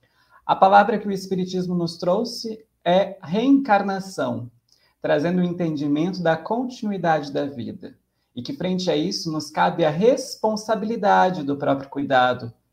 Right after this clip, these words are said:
das nossas escolhas, das nossas, ah, do nosso dia a dia, para que a gente efetivamente faça a aplicação,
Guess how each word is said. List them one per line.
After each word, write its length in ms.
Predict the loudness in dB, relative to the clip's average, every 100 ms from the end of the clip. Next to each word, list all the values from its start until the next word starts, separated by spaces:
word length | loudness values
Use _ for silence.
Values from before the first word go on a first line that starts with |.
| -10
das 160 | -6
nossas 400 | -4 -4 -4 -8
escolhas, 880 | -8 -10 -4 -2 -2 -4 -10 -14 -20 _ _ _ 0
das 220 | 2 4
nossas, 880 | 2 0 0 0 0 -2 -12 -20 _ _
ah, 420 | 2 2 2 0 -8 _ _ -20
do 220 | -4 2
nosso 320 | 4 4 -2
dia 240 | 0 4
a 40 | 4
dia, 400 | 2 -6 -2 -2
para 140 | -2
que 80 | -4
a 40 |
gente 300 | -4 -4 -4 -4
efetivamente 840 | -2 -4 -6 -6 -2 2 2 2
faça 460 | 0 0 0 -4 -2
a 280 | 4 6 6
aplicação, 960 | 2 -6 -4 -6 -6 -8 -4 -4 -6